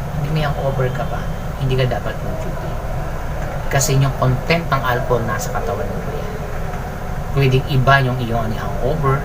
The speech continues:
lalo na. So, hindi dapat. Kaya nga dapat, pag uminom ka, dapat day off ka kinabukasan. Para at least mahaba yung pahinga. Pero kung papasok ka pa, sasantabi mo na yung mga social life na yan.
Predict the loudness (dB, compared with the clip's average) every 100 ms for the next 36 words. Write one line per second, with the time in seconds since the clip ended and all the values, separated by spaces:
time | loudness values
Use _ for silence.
0 | -2 -2 -2 -2 -2 -2 -4 -4 -6 -4
1 | -4 -2 -2 -2 -2 -2 0 2 4 4
2 | 4 6 4 4 2 2 0 0 0 0
3 | 0 -2 -4 -4 -4 -4 -4 -4 -4 -4
4 | -4 -4 -6 -4 -4 -4 -4 -4 -2 4
5 | 6 6 4 0 0 0 0 0 0 0
6 | -2 -4 -4 -2 0 4 4 4 4 4
7 | 4 0 0 -2 -2 -2 -4 -2 -4 -4
8 | -4 -2 -2 0 0 2 2 4 2 2
9 | 0 -2 -2 -2 -4 -4 -4 -4 -4 -4
10 | 0 0 2 0 0 -4 -4 -4 -2 -2